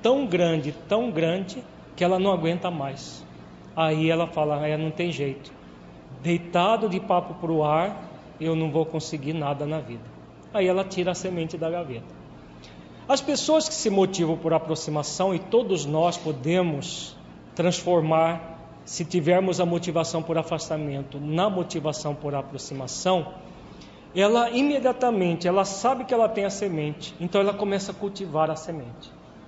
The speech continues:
Ela vai abrir a cova, vai colocar a semente com a terra fértil, vai irrigar com muita alegria. Por quê?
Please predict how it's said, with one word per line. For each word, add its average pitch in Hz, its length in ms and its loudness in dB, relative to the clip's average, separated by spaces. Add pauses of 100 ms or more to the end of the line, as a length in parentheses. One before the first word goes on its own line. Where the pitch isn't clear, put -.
(160)
Ela 170 180 4
vai 160 180 4
abrir 147 320 0
a 139 80 -4
cova, 170 640 4
vai 156 160 0
colocar 156 440 2
a 151 60 2
semente 170 920 -2
com 165 140 -4
a 156 60 2
terra 139 300 -4
fértil, 170 640 2 (420)
vai 180 200 4
irrigar 165 720 2
com 185 60 -6
muita 226 320 0
alegria. 185 640 2
Por 226 220 -2
quê? 147 340 -4